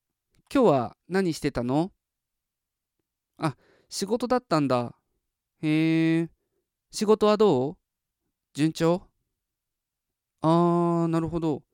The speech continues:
自分だけの失敗じゃないのに、なんか自分だけ上司に怒られちゃっ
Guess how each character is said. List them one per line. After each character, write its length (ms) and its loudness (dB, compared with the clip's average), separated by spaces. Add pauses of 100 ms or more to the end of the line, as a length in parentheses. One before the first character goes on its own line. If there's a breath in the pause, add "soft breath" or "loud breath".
(760)
自 140 -4
分 180 -2
だ 100 0
け 80 -4
の 100 -4
失 260 -10
敗 140 0
じ 80 -4
ゃ 40 0
な 100 0
い 80 0
の 100 0
に、 400 -2 (1080)
な 120 -2
ん 20 -2
か 80 -4
自 120 -4
分 140 0
だ 80 0
け 100 -2
上 160 0
司 120 -6
に 80 -2
怒 160 -2
ら 80 2
れ 100 -2
ち 80 -8
ゃ 40 -4
っ 40 -12